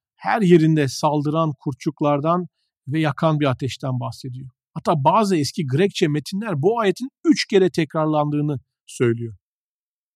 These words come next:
Cehennemin resmini görebiliyor musunuz? Bitmeyen bir acı resmediliyor. Geri dönülemez bir yerden bahsediyor İsa Mesih.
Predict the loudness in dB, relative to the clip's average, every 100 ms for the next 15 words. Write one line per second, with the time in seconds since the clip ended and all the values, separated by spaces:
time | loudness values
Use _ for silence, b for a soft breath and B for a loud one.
0 | _ -4 -2 2 4 4 2 2 2 2
1 | 2 2 2 0 -2 -10 -14 -16 _ _
2 | _ _ _ -12 -6 -2 -2 -2 -4 -4
3 | -2 -2 -2 -6 -8 -8 -10 -12 -14 _
4 | _ _ _ _ _ _ _ 2 2 2
5 | 2 2 2 2 2 -2 -4 -4 -2 -2
6 | -4 -6 -6 -10 -12 -12 -10 -10 -10 -10
7 | -12 -14